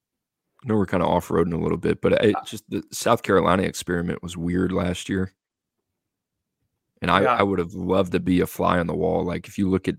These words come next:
Speaker 1: Spencer Rattler's last three games, I mean, they went from averaging twenty-eight points to forty-four points. And then his T D,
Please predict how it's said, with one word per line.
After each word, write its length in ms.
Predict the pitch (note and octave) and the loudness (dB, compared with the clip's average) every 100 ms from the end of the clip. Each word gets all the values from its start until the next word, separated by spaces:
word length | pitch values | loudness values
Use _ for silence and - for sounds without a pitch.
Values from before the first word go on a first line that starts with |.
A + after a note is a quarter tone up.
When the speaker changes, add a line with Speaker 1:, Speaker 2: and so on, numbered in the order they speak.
| - | -6
Speaker 1:
Spencer 400 | - - F#2 E2+ | -4 -2 -2 0
Rattler's 540 | D#2+ E2 E2+ D#2+ - | 0 0 0 -6 -4
last 300 | F2 E2 - | -2 -2 -2
three 180 | F2+ E2+ | -4 -4
games, 500 | E2+ E2 E2 F2 - _ | -2 -2 -4 -6 -12 _
I 20 | - | -2
mean, 160 | F#2+ | 0
they 80 | F#2+ | 2
went 220 | B2+ A#2 | 0 -2
from 180 | - F2 | -4 -2
averaging 440 | F2+ F2+ F2 E2+ | 0 0 -2 -6
twenty-eight 520 | - - A#2 A2 G#2 - | -6 0 2 4 4 2
points 320 | G#2+ G#2+ - | -2 -2 -4
to 80 | - | -10
forty-four 680 | - G#2 G2 F2+ - E2+ | -4 2 2 2 0 -2
points. 420 | D#2+ - C#2+ - - _ _ _ _ _ _ _ _ _ _ _ _ _ _ _ _ _ _ _ _ _ | -2 -10 -12 -14 -18 _ _ _ _ _ _ _ _ _ _ _ _ _ _ _ _ _ _ _ _ _
And 160 | - F2 | -6 -2
then 120 | E2+ | 0
his 160 | E2 - | -2 -4
T 180 | - G#2 | -2 2
D, 280 | F#2 - | 2 0